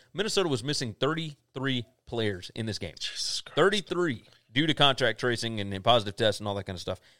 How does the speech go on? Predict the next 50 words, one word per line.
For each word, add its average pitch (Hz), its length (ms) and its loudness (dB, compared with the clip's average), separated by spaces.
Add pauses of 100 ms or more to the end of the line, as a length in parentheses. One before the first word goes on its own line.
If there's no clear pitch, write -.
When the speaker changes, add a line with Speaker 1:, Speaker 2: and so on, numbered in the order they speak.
(120)
Speaker 1:
And 120 160 2
they 127 60 8
still 202 180 6
played 196 200 4
the 170 60 -8
game, 185 260 4
and 135 60 -2
they 117 60 2
still 180 280 2
go 156 300 4
down 135 440 4 (340)
to, 143 280 2
uh, 110 300 6
to - 160 -6
Lincoln 156 480 -2
and 101 160 -4
get 131 120 2
the 131 80 -12
W. 127 340 4 (300)
Minnesota 147 500 4 (120)
three 151 240 -2
and 120 120 -4
three 131 480 -4 (140)
to 117 80 -4
finish 131 280 0
the 113 100 -4
season. 117 440 -2
Nebraska 113 480 4
ends 107 220 0
up - 120 -2
two 135 180 -4
and 101 120 -4
five. 113 460 6 (380)
Um, 101 420 2 (400)
and 147 100 4
then, 156 80 6
of 127 80 0
course, 131 220 4
the, 117 140 2
the 117 140 -2
tweet 175 280 -2
afterwards. 101 480 4 (300)
Like, 120 160 4
I, 123 140 6 (800)
I 170 100 10
don't 247 200 10
know 180 320 10
if 127 200 6
it's 117 160 2
petty 196 400 2